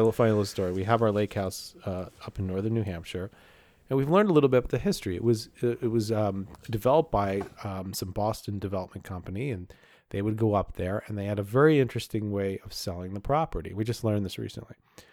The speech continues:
Uh, they had ads in the Boston Globe, "Come up here, you know, for fifty dollars, we'll put you up. Come see this, come buy the land. It's a fantastic investment." They had about eleven hundred lots to sell, and they put a pool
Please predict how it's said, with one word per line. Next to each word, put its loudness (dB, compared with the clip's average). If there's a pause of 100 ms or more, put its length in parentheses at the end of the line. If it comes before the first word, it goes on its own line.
(540)
Uh, 4
they 2
had 6
ads 4
in 2
the 2
Boston 2
Globe, 2
"Come -2
up 0
here, -2
you -10
know, -8
for -12
fifty -6
dollars, -4
we'll -6
put -4
you -2
up. -6
Come -6
see -6
this, -6
come -4
buy 4
the 2
land. -2
It's -8
a -6
fantastic -6
investment." -8 (460)
They -4
had -4
about 6
eleven 4
hundred 6
lots 0
to -8
sell, -8 (920)
and 4 (640)
they 8
put 2
a 4
pool 2